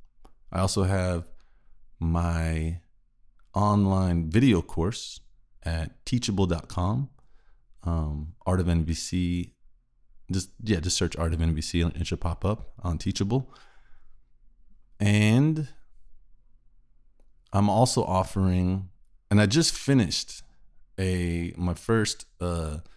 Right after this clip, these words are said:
platinum tier student for the, uh, Patreon. And wow, it was awesome. We just did our, our, one of our last sessions today. And the progress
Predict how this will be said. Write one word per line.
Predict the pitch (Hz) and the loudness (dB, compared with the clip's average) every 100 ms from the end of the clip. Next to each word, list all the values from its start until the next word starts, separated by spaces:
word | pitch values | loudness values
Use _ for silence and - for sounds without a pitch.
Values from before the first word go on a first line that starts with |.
| - - | -18 -2
platinum | 117 120 113 104 98 | 0 0 0 -2 -2
tier | - 104 | 0 0
student | 87 - 110 92 87 - - - - - - - - - | 0 2 4 4 0 -6 -16 -18 -20 -20 -20 -20 -20 -20
for | - 95 90 87 85 | -8 -2 2 4 2
the, | 82 80 80 78 - - _ - - - - | 0 -2 -2 -4 -8 -18 _ -20 -20 -20 -6
uh, | - | -2
Patreon. | - 110 - - 78 82 - - - - - - | 4 4 2 -2 -4 -6 -8 -16 -20 -20 -20 -4
And | 87 80 76 78 - - _ - - _ _ _ - - - - | -2 0 0 -2 -4 -12 _ -20 -20 _ _ _ -20 -20 -20 -6
wow, | 78 78 76 69 - - - - - - | -2 -2 -4 -8 -18 -20 -20 -20 -14 -2
it | 90 | -2
was | 87 78 | 0 -2
awesome. | 80 82 - - - | 0 -2 -4 -10 -4
We | 90 | -2
just | 90 | 0
did | 104 | 2
our, | 92 85 | 2 2
our, | 82 78 78 | 0 -2 -2
one | 87 87 | 0 2
of | 82 | 2
our | |
last | 80 95 98 | 0 -2 -2
sessions | 101 92 80 - | 0 0 -2 -6
today. | - 76 82 71 80 - - - - - - - - | -6 -4 -4 -4 -6 -12 -18 -10 -4 -4 -4 -8 -6
And | 92 92 87 | -2 0 0
the | 80 | -2
progress | - 107 110 135 131 117 107 98 104 - | -4 0 2 2 2 2 2 0 -4 -8